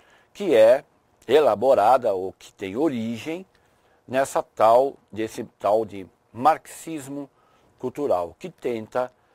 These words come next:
dominar, ah, ah, o mundo através da sua, é, é, ideologia. Então, isso é o que chama a atenção. E nós, cidadão,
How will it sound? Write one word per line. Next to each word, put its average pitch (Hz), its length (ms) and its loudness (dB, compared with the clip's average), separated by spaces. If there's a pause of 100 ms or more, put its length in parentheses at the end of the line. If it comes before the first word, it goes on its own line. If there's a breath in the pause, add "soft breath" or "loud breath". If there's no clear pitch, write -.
(160 soft breath)
dominar, 104 680 0 (380 soft breath)
ah, 104 640 2
ah, 107 40 0
o 123 120 -4
mundo 117 320 -6
através 104 520 0
da 107 120 -8
sua, 104 460 -10 (480 soft breath)
é, 98 380 -8
é, 98 400 -8
ideologia. 104 680 -8
Então, 127 340 -12 (220)
isso 202 520 -10
é 123 120 0
o 127 100 0
que 123 140 -16
chama 110 380 -8
a 107 100 -6
atenção. 107 500 -12 (420 soft breath)
E 233 120 -8
nós, 139 640 0 (1120)
cidadão, 90 600 -12